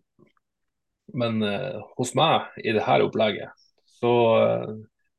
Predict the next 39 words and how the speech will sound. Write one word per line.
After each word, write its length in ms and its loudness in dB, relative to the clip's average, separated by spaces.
så 120 6
var 240 6
det 120 2
jo 80 -12
sånn 120 -2
at 220 -8
jeg 340 0
har 140 6
jo 80 4
en 220 0
annen, 420 -2
eh, 220 -4
tilnærming 560 0
i 140 -8
lag 120 0
med 120 0
deg 340 4
enn 260 -4
jeg 400 0
kanskje 280 -4
ellers 300 0
ville 160 -6
gjort. 140 -14
Ellers 280 2
ville 160 4
jeg 180 0
bare 220 4
delt 460 4
kalori 360 2
på 100 -12
to, 120 0
og 160 -10
så 80 -6
ville 140 2
jeg 140 -4
peisa 420 0
på 220 -6
med 140 -8
aktivitet. 520 -8